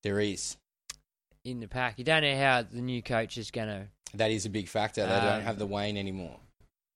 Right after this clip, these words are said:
Speaker 2: How, how the new, new coach is gonna use them either. That's, that's another thing. Could have a whole new game in his head.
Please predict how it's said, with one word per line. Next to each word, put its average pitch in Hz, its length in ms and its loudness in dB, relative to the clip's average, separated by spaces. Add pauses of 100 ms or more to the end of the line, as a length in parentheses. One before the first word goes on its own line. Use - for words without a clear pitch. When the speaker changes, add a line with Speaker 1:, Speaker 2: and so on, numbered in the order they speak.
(160)
Speaker 2:
How, 120 280 -4
how 117 200 0
the 113 80 -4
new, 117 320 -6
new 117 200 -6
coach 123 360 -2
is 139 100 -10
gonna 107 220 -6
use 107 300 -6
them 98 120 -10
either. 127 380 -8
That's, 107 200 -12
that's 104 280 -8
another 107 300 -10
thing. 104 280 -14 (760)
Could 117 160 -2
have 107 160 -2
a 104 40 -8
whole 110 280 -4
new 110 180 -8
game 120 340 -6
in 120 80 -10
his 110 140 -12
head. 101 220 -10